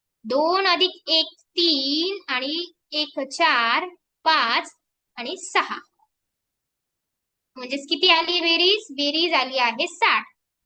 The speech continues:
म्हणजेच ऑप्शन आहे आपलं ए,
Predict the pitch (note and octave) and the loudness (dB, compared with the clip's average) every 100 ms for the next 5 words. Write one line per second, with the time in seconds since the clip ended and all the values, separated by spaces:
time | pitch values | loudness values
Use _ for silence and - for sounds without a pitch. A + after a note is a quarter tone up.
0 | _ _ _ _ B3+ B3 C4+ D4+ - C4+ | _ _ _ _ -12 -4 -2 -2 -4 -6
1 | C4 - F4 E4 D4+ C#4+ C#4+ A#3 C4 C#4 | -6 -4 0 0 0 2 0 0 -2 0
2 | D#4 F#4+ - D#4+ F#4+ D4+ G#3+ | 2 0 -4 -2 0 0 -4